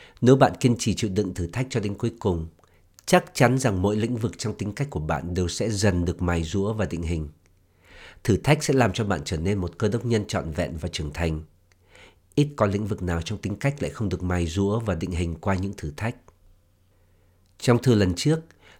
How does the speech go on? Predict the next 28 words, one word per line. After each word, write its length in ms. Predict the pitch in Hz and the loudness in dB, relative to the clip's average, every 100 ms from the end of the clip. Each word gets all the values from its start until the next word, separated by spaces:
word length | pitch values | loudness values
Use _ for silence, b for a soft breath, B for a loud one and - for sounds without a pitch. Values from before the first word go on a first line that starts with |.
| _ | _
tôi 160 | 143 143 | 6 6
cũng 120 | 151 | 2
chỉ 180 | 147 101 | 2 2
ra 400 | 85 113 110 107 | 2 4 4 4
rằng 220 | 110 101 | 4 4
những 160 | 113 131 | 4 2
cuộc 160 | - | -2
thử 120 | - 90 | 0 0
nghiệm 200 | 98 95 | 0 0
có 100 | 127 | 0
tác 240 | 160 151 | 2 4
dụng 200 | 127 104 | 4 6
nhiều 160 | 104 101 | 4 4
nhất 280 | 113 180 185 | 6 6 6
trong 160 | 143 | 2
việc 180 | 113 95 | 4 2
định 160 | 98 110 | 2 0
hình 240 | 101 90 | 0 0
tính 160 | 110 117 | -2 -2
cách 200 | 156 160 | -2 -2
của 80 | 87 | -4
chúng 200 | 117 117 | -4 -2
ta 220 | 123 117 | 0 0
thường 260 | 117 113 95 | 0 -2 -2
xảy 180 | 104 87 | 0 0
ra 220 | 113 110 | 2 2
trong 180 | - 104 | 2 2
bối 140 | 104 | 0